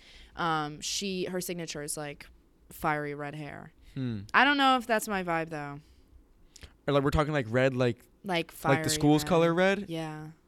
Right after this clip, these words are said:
Speaker 1: You know how, like, people do that?
Speaker 2: Yeah, that's an
Speaker 1: I,
Speaker 2: interesting look.
Speaker 1: yeah, I don't know if I
Speaker 2: Ah.
Speaker 1: could pull that off.
Speaker 2: Mm, yeah.
Speaker 1: No.
Speaker 2: I feel like there are some colors in hairs that, like, are, like, yeah, sure, you know what I
Speaker 1: I
Speaker 2: mean?
Speaker 1: dye my hair pink,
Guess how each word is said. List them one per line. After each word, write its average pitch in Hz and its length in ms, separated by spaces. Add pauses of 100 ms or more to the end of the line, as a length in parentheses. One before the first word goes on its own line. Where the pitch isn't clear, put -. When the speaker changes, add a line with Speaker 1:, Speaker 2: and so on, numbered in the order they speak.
(1200)
Speaker 1:
You 185 60
know 190 80
how, 190 60
like, 175 140
people 165 280
do 156 160
that? 156 320
Speaker 2:
Yeah, 139 340
that's 139 240
an 147 80
Speaker 1:
I, 131 60
Speaker 2:
interesting 117 440
look. 95 140
Speaker 1:
yeah, 165 340 (120)
I 180 120
don't 220 160
know 196 160
if 131 100
I - 60
Speaker 2:
Ah. 117 60
Speaker 1:
could 160 120
pull 160 140
that 151 160
off. 143 180
Speaker 2:
Mm, 120 160
yeah. 107 300 (360)
Speaker 1:
No. 156 340
Speaker 2:
I 139 80
feel 196 100
like 202 60
there 214 100
are 202 40
some 151 300
colors 160 420
in 151 180
hairs 156 320
that, 147 140
like, 135 140
are, 123 200 (140)
like, 110 320
yeah, - 300
sure, 160 540 (180)
you 135 120
know 135 100
what 135 120
I 285 40
Speaker 1:
I 381 40
Speaker 2:
mean? 453 80
Speaker 1:
dye 480 80 (200)
my 359 60
hair 262 160
pink, 175 640